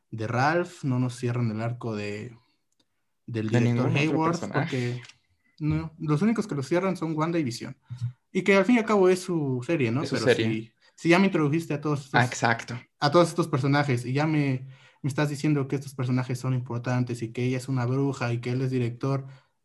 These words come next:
Speaker 1: ¿en qué termina? Porque lo único que vemos al final de ellos es que Agatha se queda ahí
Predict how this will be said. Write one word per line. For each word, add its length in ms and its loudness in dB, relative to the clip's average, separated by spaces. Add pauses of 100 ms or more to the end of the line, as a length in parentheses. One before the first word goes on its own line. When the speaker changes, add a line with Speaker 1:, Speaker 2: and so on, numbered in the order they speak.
Speaker 1:
¿en 120 -2
qué 120 2
termina? 720 2
Porque 520 -6
lo 160 0
único 220 0
que 80 0
vemos 180 0
al 100 0
final 260 0
de 80 0
ellos 240 0
es 120 -4
que 320 -8 (560)
Agatha 360 2
se 160 -4
queda 260 2
ahí 400 0